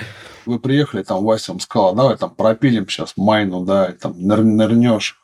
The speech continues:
Speaker 2: и все будет хорошо, у тебя подлет».
Speaker 1: Медведя белого увидишь.
Speaker 2: Да, и там, или увидишь там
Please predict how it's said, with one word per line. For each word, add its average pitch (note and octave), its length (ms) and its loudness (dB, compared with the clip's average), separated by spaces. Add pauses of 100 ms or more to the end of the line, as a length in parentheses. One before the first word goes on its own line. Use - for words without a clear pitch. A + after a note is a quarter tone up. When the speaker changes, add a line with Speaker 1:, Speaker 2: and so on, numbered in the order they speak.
(140)
Speaker 2:
и F#2 400 -12
все - 220 0
будет F#2+ 200 -2
хорошо, G#2 420 2
у F#2+ 40 0
тебя F2+ 160 -10
подлет». G2 420 0
Speaker 1:
Медведя A#2+ 500 4
белого A2+ 340 0
увидишь. G#2+ 580 -4
Speaker 2:
Да, A#2+ 420 0
и G#2 80 -2
там, G2 340 -4
или G#2+ 160 0
увидишь G#2+ 360 0
там F2 240 -4